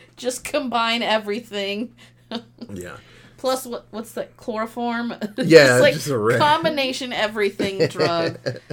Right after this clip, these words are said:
Speaker 1: You know, got ghosts in your blood? Do some drugs about it.
Speaker 2: Yep, yep, yep. So, even from the beginning of this movie, we see that Pearl, she's a psychopath, even from the beginning. I was wondering how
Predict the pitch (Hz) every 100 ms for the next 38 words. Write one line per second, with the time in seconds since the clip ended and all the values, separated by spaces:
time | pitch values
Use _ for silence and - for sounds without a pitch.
0 | 117 - 196 180 156 151 175 - 190 196
1 | 202 208 208 214 208 208 208 208 214 -
2 | 208 190 196 180 170 165 156 143 135 -
3 | - 110 143 156 - _ _ - _ _
4 | - - 208 208 180 - 180 202 247 269
5 | 262 233 226 196 156 170 196 170 165 165
6 | 160 170 160 160 175 - 226 180 139 -
7 | - - 165 147 - _ - 117 - 185
8 | 117 - 110 95 - - - - - _
9 | - 143 135 123 123 104 101 107 95 110
10 | 139 143 165 170 170 160 147 143 139 135